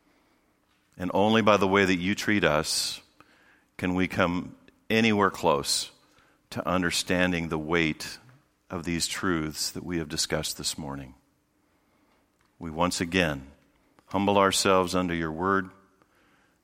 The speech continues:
and ask for your glorious work of transforming us into the very image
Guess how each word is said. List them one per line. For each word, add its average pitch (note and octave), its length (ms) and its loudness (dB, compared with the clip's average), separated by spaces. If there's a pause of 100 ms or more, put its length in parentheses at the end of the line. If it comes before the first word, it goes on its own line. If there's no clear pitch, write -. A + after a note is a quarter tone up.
and E2+ 180 -2
ask D#2+ 460 -2 (320)
for - 200 -10
your E2+ 180 -4
glorious F#2 920 2 (320)
work G2+ 480 2 (260)
of E2 140 -10
transforming G#2 840 2
us G#2+ 220 2
into F2+ 320 -4
the D#2+ 100 -8
very F#2+ 600 0 (100)
image D#2+ 640 -4